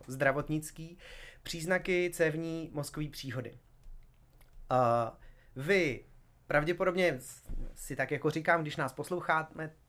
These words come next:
když nás posloucháte, tak asi už znáte jako tu klasickou zkratku fast, eh, což se jako většinou učí na kurzech, jako když nevíš, jestli to je nebo není cévní mozková příhoda, tady máš tři věci, který vyšetříš,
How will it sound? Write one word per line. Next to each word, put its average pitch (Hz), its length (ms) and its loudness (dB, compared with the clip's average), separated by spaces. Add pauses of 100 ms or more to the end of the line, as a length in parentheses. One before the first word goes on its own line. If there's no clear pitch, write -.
(180)
když 139 200 -8
nás 135 160 0
posloucháte, 160 540 4
tak 151 160 0
asi 139 220 -4
už 165 160 -4
znáte 143 420 4
jako 156 220 2
tu 151 120 -6
klasickou 151 540 -4
zkratku 151 580 -4
fast, 123 600 0
eh, - 1700 2 (120)
což 160 280 0
se 151 220 4
jako 143 220 4
většinou 156 320 0
učí 135 240 -8
na 127 100 -2
kurzech, 175 560 0
jako 156 180 -6
když 165 280 -2
nevíš, 165 360 -2
jestli 156 320 -4
to 147 140 0
je 156 300 4
nebo 147 280 0
není 151 280 0
cévní 151 280 -2
mozková 139 420 -2
příhoda, 151 580 6
tady 147 200 -2
máš 139 220 0
tři - 160 -10
věci, 135 280 -6
který 135 240 -6
vyšetříš, 156 760 -6